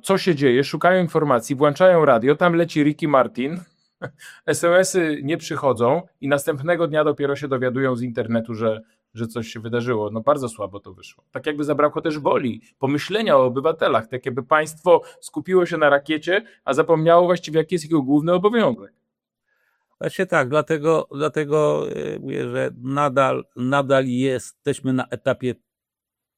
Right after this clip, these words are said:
Speaker 2: planowania obrony cywilnej, a nie jej budowania. Jeszcze raz, to nie znaczy, że nie, nie dzieją się rzeczy wymierne, tak? Natomiast one nie wpisują się w całościowy system pod tytułem obrona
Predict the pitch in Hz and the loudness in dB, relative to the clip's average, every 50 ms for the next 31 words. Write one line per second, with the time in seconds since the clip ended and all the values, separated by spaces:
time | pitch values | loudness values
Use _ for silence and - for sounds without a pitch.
0 | _ _ _ 131 139 143 143 143 147 139 131 139 135 123 117 117 110 - - 113 | _ _ _ 2 4 4 4 4 2 4 4 4 4 4 2 0 -2 -2 -2 -4
1 | 101 104 117 123 120 123 120 123 117 - - - 104 95 107 120 123 127 123 123 | -2 2 4 4 4 4 4 2 0 -2 -6 -10 -8 -6 -4 -2 0 0 0 0
2 | 123 - - 117 113 113 117 120 120 117 117 117 113 110 104 101 98 95 95 110 | -2 -4 -6 -6 -6 -4 -4 -4 -4 -4 -4 -4 -4 -6 -6 -8 -12 -12 -12 -10
3 | 101 104 113 107 101 98 92 95 98 101 _ _ - - - _ _ 127 123 - | -6 -6 -6 -4 -6 -8 -8 -10 -12 -14 _ _ -20 -20 -20 _ _ -10 -4 -4
4 | 120 92 - _ 139 139 143 135 117 117 143 143 139 - 151 131 127 147 147 143 | -4 -4 -2 _ -2 0 0 -2 0 0 0 -2 0 -4 -6 -4 -2 -2 -2 0
5 | 139 139 135 139 135 - - 123 127 131 135 139 139 147 147 123 104 117 151 160 | 2 2 2 0 -2 -6 -6 -4 0 2 2 4 4 2 2 0 0 0 0 2
6 | 165 160 160 143 - - 151 127 113 139 147 143 - - 156 143 127 123 135 147 | 2 0 0 -2 -2 -4 -4 -2 0 -2 -2 -2 -2 -4 -4 -4 -2 -2 0 0
7 | 147 147 147 151 160 151 147 131 117 101 92 90 90 _ 117 127 143 - _ _ | 0 0 2 2 2 2 2 0 -2 -4 -6 -8 -6 _ -2 -2 -2 -2 _ _
8 | _ _ _ _ _ _ _ 117 127 135 131 - 139 143 143 135 - - _ _ | _ _ _ _ _ _ _ 0 0 0 0 0 -4 -4 -4 -4 -6 -16 _ _
9 | 123 143 160 170 175 170 170 165 165 160 - - _ 156 - - - 170 165 170 | 0 2 2 2 2 2 2 2 2 0 0 -8 _ -16 -10 -4 -2 0 0 0
10 | 165 - - 165 - - - - 156 151 151 156 - - - 170 165 143 160 156 | -2 -2 -4 -8 -8 -6 0 0 2 2 2 0 -2 -4 -2 -2 -2 0 -2 -8
11 | - - - 180 170 - _ - 160 147 - - 151 - _ 143 - _ 160 156 | -8 -4 -4 -4 -4 -4 _ -4 -4 -4 -6 -8 -8 -8 _ -14 -10 _ -2 -2
12 | 156 156 151 - - 143 123 127 127 139 139 143 147 147 147 147 147 | -2 -2 -2 -2 -6 -4 -4 -2 2 4 4 4 4 4 2 2 0